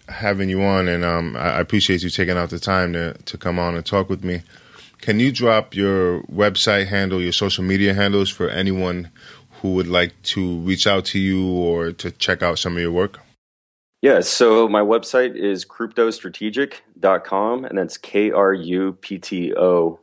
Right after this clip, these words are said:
Speaker 2: Uh, I ended up coming up with that. It's, crypto is Greek, and it means to hide, conceal, and escape notice. And I kinda felt like it really falls in line with, uh, you know, what I wanna do with the company as well as my background. So,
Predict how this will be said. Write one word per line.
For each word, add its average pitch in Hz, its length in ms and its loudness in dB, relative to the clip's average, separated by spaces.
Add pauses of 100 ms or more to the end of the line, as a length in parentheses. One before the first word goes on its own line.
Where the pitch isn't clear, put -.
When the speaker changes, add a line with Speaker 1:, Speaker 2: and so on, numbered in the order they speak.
(140)
Speaker 2:
Uh, 85 360 -6 (160)
I 101 120 2
ended 98 180 6
up 87 120 2
coming 98 220 2
up 92 120 2
with 90 140 -4
that. 92 200 4
It's, - 220 -8 (400)
crypto 117 340 2
is 87 120 0
Greek, 92 360 -4
and 82 100 0
it 80 40 -2
means 87 240 -2
to 82 100 -8
hide, 87 320 0
conceal, 87 380 -4
and 85 80 -2
escape - 340 -4
notice. 85 460 0 (420)
And - 80 -6
I 87 60 -2
kinda 87 180 0
felt 87 200 2
like 87 100 0
it 85 60 -4
really 87 180 2
falls 85 320 2
in 85 80 -2
line 82 240 0
with, 82 200 -4 (440)
uh, - 320 -12 (160)
you 90 100 -4
know, 78 120 0
what 90 180 2
I 90 60 2
wanna 87 200 2
do 87 100 0
with 82 120 -2
the - 40 -6
company 85 520 0
as 78 180 -2
well 85 100 2
as 82 120 0
my 85 100 -4
background. 80 560 0 (580)
So, 82 540 2